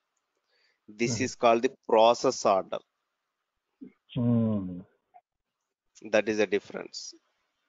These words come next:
Speaker 1: Okay.
Speaker 2: I see.
Speaker 1: This is called the process order.
Speaker 2: So the plan order will convert to the process order.
Speaker 1: Yeah. Wherever you use the word production order,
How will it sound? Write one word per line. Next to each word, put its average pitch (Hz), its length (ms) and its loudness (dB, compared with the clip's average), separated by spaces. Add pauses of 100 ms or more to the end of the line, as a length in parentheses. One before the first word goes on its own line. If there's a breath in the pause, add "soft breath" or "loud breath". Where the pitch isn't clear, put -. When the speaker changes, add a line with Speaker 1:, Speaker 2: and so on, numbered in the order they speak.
(140)
Speaker 1:
Okay. 147 240 -2 (100)
Speaker 2:
I 113 160 -2
see. - 160 -10 (180)
Speaker 1:
This - 160 -8
is - 140 -18
called 113 340 2
the 214 260 -2 (560)
process 113 600 4
order. 95 340 0 (1300)
Speaker 2:
So 156 140 10
the 139 100 8 (120)
plan 156 260 6 (160)
order 151 240 2
will 143 240 4 (100)
convert 135 480 0 (140)
to 131 160 0
the 143 60 4 (120)
process 110 360 -2 (160)
order. 82 180 -14 (560)
Speaker 1:
Yeah. 95 180 2 (380)
Wherever 147 600 6
you 127 500 0
use 131 300 0
the 135 160 2 (120)
word 127 240 6 (100)
production 123 480 2
order, 107 340 4